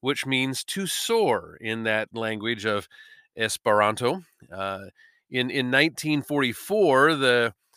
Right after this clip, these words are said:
pers-, uh, personification of the Holocaust, uh, Adolf Eichmann, uh, came to German-occupied Hungary to, uh, administrate the final solution, of course. But Tivadar had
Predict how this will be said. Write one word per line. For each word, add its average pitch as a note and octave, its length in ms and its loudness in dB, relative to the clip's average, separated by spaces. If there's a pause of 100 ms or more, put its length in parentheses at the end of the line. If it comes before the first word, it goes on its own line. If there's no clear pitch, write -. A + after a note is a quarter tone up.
(200)
pers-, - 320 -8 (480)
uh, B2+ 180 -6
personification C#3+ 1080 -2
of B2+ 220 0
the A#2 100 -2
Holocaust, C3+ 640 -2 (500)
uh, F2+ 100 -8
Adolf C3 420 2
Eichmann, B2+ 680 -2
uh, G#2 260 -6 (480)
came C3+ 340 0
to B2 460 -2 (120)
German-occupied B2+ 800 0
Hungary F3+ 400 -2
to, C3 360 -2 (440)
uh, A2 40 -10
administrate C3+ 840 2
the B2 120 -2
final B2 360 -4
solution, C#3+ 560 0
of F#2 100 -8
course. - 320 -10 (580)
But D3 520 4 (180)
Tivadar C3+ 760 2
had D3+ 420 4